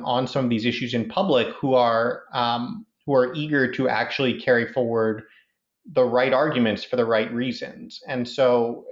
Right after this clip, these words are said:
I, I think a little bit to, to Sagar's point a minute ago, the, the task right now is to be,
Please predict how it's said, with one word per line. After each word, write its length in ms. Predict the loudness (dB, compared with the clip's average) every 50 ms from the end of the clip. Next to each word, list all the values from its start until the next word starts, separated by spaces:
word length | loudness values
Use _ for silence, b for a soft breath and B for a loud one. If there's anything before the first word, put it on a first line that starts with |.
| -18 -18 -14 -8
I, 120 | -8 -8 -6 -4
I 140 | -6 -6
think 400 | -6 -4 -2 -2 -2 -2 -6 -10 _ _ _ _ -20 -20 -16
a 240 | -14 -10 -4 0 2
little 160 | 2 2 2
bit 140 | 2 0 0
to, 220 | 0 -2 -2 -2
to 140 | -4 -8 -6
Sagar's 360 | -2 0 0 0 0 0 -2
point 180 | -2 -4 -2 0
a 40 |
minute 280 | 0 2 2 2 2 2
ago, 460 | 2 2 4 4 4 4 2 -2 -4 B B B B B B B B B B _
the, 160 | 2 2 2 2
the 100 | 0 -4
task 360 | -4 -2 -2 -2 -2 0 0
right 160 | 0 0 0
now 240 | 0 0 2 2 2
is 100 | 0 0
to 80 | -2
be, 120 | -6 -6